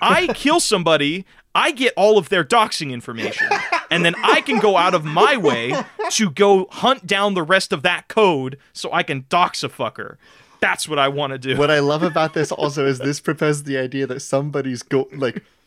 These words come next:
Speaker 2: yes, and here's the reason why I love that. This
Speaker 1: Mm-hmm.
Speaker 2: proposes the idea that doxing, if somebody does not do a full run, it becomes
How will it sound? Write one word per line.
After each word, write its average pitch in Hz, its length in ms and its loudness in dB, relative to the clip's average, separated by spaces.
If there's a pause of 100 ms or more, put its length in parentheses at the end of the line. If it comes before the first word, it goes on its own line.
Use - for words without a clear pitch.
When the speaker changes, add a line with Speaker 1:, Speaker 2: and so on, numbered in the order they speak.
(480)
Speaker 2:
yes, 143 480 -4 (280)
and 131 160 0
here's 156 260 -8
the 151 100 -8
reason 131 260 -6
why 117 160 -6
I 110 40 -6
love 92 280 -6
that. - 180 -10 (840)
This 147 240 -2
Speaker 1:
Mm-hmm. 175 80 -8
Speaker 2:
proposes 170 440 -2
the 147 140 0
idea 135 300 -2
that 123 220 -4
doxing, 131 640 -4
if 131 160 -6
somebody 147 360 -4
does 131 220 -6
not 135 220 -4
do 120 140 -4
a 110 40 -8
full 127 380 -2
run, 110 420 -4
it - 140 -10
becomes 135 340 -6